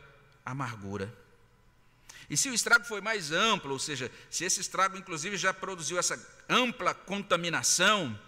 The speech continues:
mesmo assim Deus pode modificar situações. Ele pode restaurar,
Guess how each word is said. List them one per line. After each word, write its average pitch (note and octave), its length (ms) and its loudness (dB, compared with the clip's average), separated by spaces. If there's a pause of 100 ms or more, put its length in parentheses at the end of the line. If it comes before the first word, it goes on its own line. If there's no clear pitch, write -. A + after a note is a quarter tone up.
(540)
mesmo A#3+ 600 -4
assim D#3 360 -2
Deus C3+ 320 -6
pode B2+ 300 -6
modificar B2 640 -6
situações. A2 880 -6 (520)
Ele G#2 140 -10
pode A#2 260 -4
restaurar, A2+ 760 -2